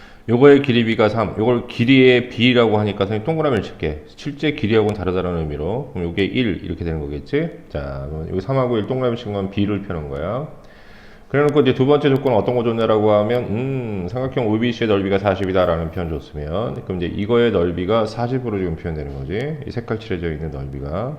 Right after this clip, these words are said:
음, 너무 두껍다. 사십 이렇게 됩니다. 괜찮으세요? 예. 그랬을 때 뭐라고 그랬냐면, 구하라는 게 뭐였냐면 A의 좌표가 되는 거니까, 그러면 A의 좌표,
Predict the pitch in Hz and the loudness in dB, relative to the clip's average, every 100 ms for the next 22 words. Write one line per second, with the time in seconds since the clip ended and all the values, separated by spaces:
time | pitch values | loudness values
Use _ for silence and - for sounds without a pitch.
0 | - 67 65 64 67 - - - - - | -14 -12 -12 -12 -18 -20 -20 -20 -20 -20
1 | - 85 85 82 - 85 - - - - | -10 -6 -6 -6 -8 -10 -12 -20 -20 -20
2 | - - - - - - - - - - | -20 -20 -20 -20 -20 -20 -20 -20 -20 -20
3 | - - - - - - - - - - | -20 -20 -20 -20 -18 -16 -16 -18 -20 -20
4 | - - - - - 101 98 - 151 151 | -20 -20 -20 -20 -6 0 2 2 0 0
5 | - - 73 65 62 - - - - - | -8 -6 -8 -8 -12 -16 -20 -20 -20 -16
6 | - 85 95 85 110 127 151 - 76 71 | -10 -4 -2 0 0 -2 -6 -8 -8 -8
7 | 69 67 - - - - - - 165 165 | -8 -12 -14 -20 -20 -20 -12 0 2 4
8 | 160 160 147 143 131 113 107 139 139 131 | 4 6 8 8 4 2 6 6 6 4
9 | 123 120 120 123 123 120 117 123 120 113 | 2 2 4 2 2 2 4 4 4 2
10 | 113 92 95 98 98 98 95 117 127 127 | 2 2 2 2 2 2 2 2 2 0
11 | - 95 101 104 101 98 87 - 95 87 | 0 0 4 4 2 2 2 2 0 0
12 | 82 78 73 80 92 117 120 - 87 - | -2 -4 -4 -4 -2 -2 -6 -6 -6 -2
13 | 98 107 107 104 98 85 - - | 0 4 4 2 0 -2 -2 -4